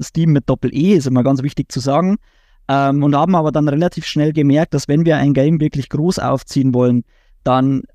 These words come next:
ähm, sind wir, was das betrifft, bei so einer unbekannten Chain und nicht fortgeschrittenen Chain, so wie es damals war, stoßen wir da relativ schnell an unsere Grenzen, sei es jetzt halt von wirklich von der api,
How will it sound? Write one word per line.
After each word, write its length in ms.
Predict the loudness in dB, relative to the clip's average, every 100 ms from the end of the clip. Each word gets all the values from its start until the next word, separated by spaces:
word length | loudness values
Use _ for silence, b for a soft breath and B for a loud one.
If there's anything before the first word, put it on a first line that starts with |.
| _
ähm, 360 | -4 -2 0 -2
sind 300 | -2 -2 0
wir, 320 | 2 2 0 -2
was 160 | -2
das 180 | -2 -2
betrifft, 400 | -2 -2 -2 0
bei 120 | -2
so 140 | 0 0
einer 280 | 0 -2 -2
unbekannten 640 | 0 2 2 0 -2 -4
Chain 400 | -2 0 0 0 -6 _ -4
und 220 | -2 0
nicht 300 | 0 -2 -4
fortgeschrittenen 800 | -4 -2 -2 -6 -4 -2 0 -2
Chain, 240 | 0 0
so 120 | 0 -2
wie 40 |
es 80 | -2
damals 340 | 0 0 0
war, 220 | 0 -2 -2 _ _ _ -8
stoßen 460 | -6 -2 0 2
wir 80 | 0
da 160 | 2 0
relativ 400 | 0 0 -2 -8
schnell 240 | -2 0
an 100 | 2
unsere 300 | 2 2 0
Grenzen, 420 | 0 0 -2 -2
sei 140 | -2 0
es 80 | -2
jetzt 140 | -2
halt 120 | -4
von 200 | -2 0
wirklich 220 | 0 -4
von 160 | -2 -2
der 120 | 0
api, 460 | -2 -4 -2 -2